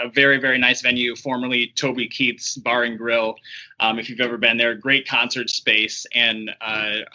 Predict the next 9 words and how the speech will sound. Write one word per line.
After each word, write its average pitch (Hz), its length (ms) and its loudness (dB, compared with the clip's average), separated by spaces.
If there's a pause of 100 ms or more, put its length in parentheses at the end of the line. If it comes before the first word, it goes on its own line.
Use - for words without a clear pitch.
(220)
certainly 165 480 4
a, 135 140 2
a 139 40 -2
great 131 220 -4
place 131 180 -4
to 131 80 -8
put 139 160 -2
on 113 140 -2
wrestling. 120 500 0